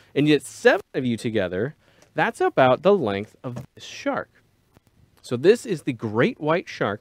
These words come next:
It's about twenty feet long on the big end. Now, when we talk about animals,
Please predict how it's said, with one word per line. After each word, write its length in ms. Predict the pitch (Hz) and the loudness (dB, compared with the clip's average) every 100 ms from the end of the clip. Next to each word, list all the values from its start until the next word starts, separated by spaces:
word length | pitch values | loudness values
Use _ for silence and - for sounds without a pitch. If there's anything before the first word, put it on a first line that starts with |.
| _ | _
It's 160 | 127 - | -8 -4
about 400 | 131 156 247 254 _ | -2 -2 -4 -6 _
twenty 560 | _ - 180 202 226 | _ -6 -4 -4 -8
feet 300 | 220 208 208 | -8 -8 -6
long 400 | 175 151 156 151 - _ _ | -2 0 0 -2 -8 _ _
on 120 | 123 | -4
the 80 | 139 | 0
big 260 | 127 185 143 | 8 8 8
end. 160 | 92 - _ _ _ _ | 2 -6 _ _ _ _
Now, 160 | 156 165 | 2 4
when 140 | 170 | 4
we 80 | 180 | 2
talk 260 | 220 262 311 | 0 -4 0
about 180 | 302 | 2
animals, 520 | 175 104 92 98 - | 2 0 -4 -8 -12